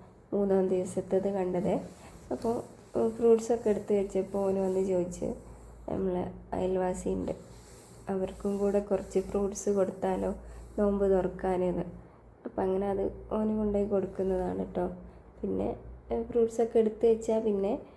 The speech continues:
ദാ ഈ പാത്തുമ്മ ആദ്യം തന്നെ നോമ്പ് തുറക്കൽ തുടങ്ങും, ബാങ്ക് കൊടുക്കണതിൻ്റെ മുന്നേ തന്നെ നോമ്പ് തുറക്കൽ തുടങ്ങും. അപ്പോൾ കഴിഞ്ഞ ദിവസത്തെ പോലെ ഷമാമുണ്ട് ജ്യൂസ് അടിച്ച് വെച്ചിട്ട്,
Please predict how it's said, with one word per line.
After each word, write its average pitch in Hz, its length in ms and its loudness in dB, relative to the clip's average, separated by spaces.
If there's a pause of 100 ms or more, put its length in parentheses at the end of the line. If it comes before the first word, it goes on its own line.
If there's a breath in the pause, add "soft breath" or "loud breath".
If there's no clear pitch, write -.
(460 loud breath)
ദാ 208 100 2 (120)
ഈ 214 40 4 (120)
പാത്തുമ്മ 196 420 0 (580)
ആദ്യം 202 360 4
തന്നെ 208 340 4
നോമ്പ് 185 240 2
തുറക്കൽ 180 320 0 (120)
തുടങ്ങും, 175 280 -2 (180)
ബാങ്ക് 180 220 0
കൊടുക്കണതിൻ്റെ 190 520 2
മുന്നേ 185 200 0 (120)
തന്നെ 185 260 2
നോമ്പ് 185 200 0 (100)
തുറക്കൽ 175 400 -2
തുടങ്ങും. - 260 -2 (720 loud breath)
അപ്പോൾ 220 220 -2 (580)
കഴിഞ്ഞ 214 260 2 (120)
ദിവസത്തെ 208 400 0
പോലെ 202 260 2 (340)
ഷമാമുണ്ട് 196 640 0 (100)
ജ്യൂസ് 185 300 -2
അടിച്ച് 185 280 -4
വെച്ചിട്ട്, 180 420 -2